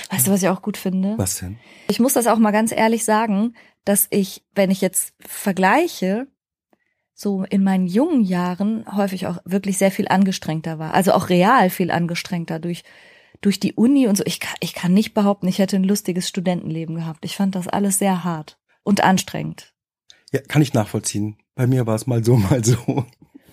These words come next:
Speaker 1: Oh, ich habe auch in der Regelzeit studiert,
Speaker 2: Aber
Speaker 1: du nicht.
Speaker 2: <laughs> Aber Tatsache ist, wenn ich an meinen alten Unicampus zurückkomme,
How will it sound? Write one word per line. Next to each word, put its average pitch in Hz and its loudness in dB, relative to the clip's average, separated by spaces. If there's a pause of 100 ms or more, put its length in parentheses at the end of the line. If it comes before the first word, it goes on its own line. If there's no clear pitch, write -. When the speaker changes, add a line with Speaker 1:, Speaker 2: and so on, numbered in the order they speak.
(680)
Speaker 1:
Oh, 185 -6 (260)
ich - -12
habe 165 -2
auch 240 4
in 262 4
der 233 0
Regelzeit 208 2
studiert, 185 2
Speaker 2:
Aber 131 6
Speaker 1:
du 269 6
nicht. 254 4
Speaker 2:
<laughs> 247 0
Aber 120 0
Tatsache 120 -2
ist, - -4 (160)
wenn 107 2
ich 107 0
an 113 2
meinen 107 2
alten 107 0
Unicampus 120 0
zurückkomme, 101 -4